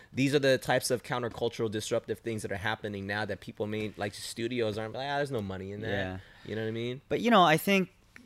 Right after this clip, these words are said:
Speaker 2: we're all doing it in our, in our res-, respected discipline.
Speaker 1: Sure.
Speaker 2: And that was the thing about, like, you know, dance,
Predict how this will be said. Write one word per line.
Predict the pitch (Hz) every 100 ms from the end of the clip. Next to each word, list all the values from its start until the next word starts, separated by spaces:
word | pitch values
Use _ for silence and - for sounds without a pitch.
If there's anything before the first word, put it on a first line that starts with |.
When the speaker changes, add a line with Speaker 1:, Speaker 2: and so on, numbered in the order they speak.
| - 120 120 113 123 101 135 135
Speaker 2:
we're | 143 156
all | 156 165
doing | 147 135 139 139
it | 131
in | 127
our, | 120 117
in | 117
our | 110 107
res-, | 104 104 110 -
respected | 104 101 - 113 104 110 95
discipline. | 104 107 117 131 139 147 - -
Speaker 1:
Sure. | - 104 90 - _ - _ _ _ _ _
Speaker 2:
And | 147
that | 175 180
was | 156
the |
thing | 143 185
about, | 151 131 123
like, | 120 117 110
you | 123
know, | 110
dance, | 104 113 113 110 -